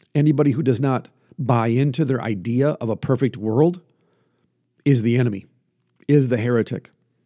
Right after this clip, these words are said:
is the obstruction, anti-progress, anti-evolution.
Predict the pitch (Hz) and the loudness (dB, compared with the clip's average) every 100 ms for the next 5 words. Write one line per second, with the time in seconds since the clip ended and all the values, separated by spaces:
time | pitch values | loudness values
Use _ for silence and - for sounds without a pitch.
0 | _ _ - 147 131 127 113 - - 143 | _ _ -2 0 2 0 -2 -6 -8 -8
1 | 127 - 107 123 _ _ _ _ _ _ | -8 -8 -8 -10 _ _ _ _ _ _
2 | - 135 123 120 120 123 113 113 117 110 | -6 -4 0 0 0 -2 -2 0 0 0
3 | - 135 123 117 117 120 110 113 113 - | -4 -6 -4 -4 -4 -6 -4 0 -2 -2
4 | 107 113 | -8 -12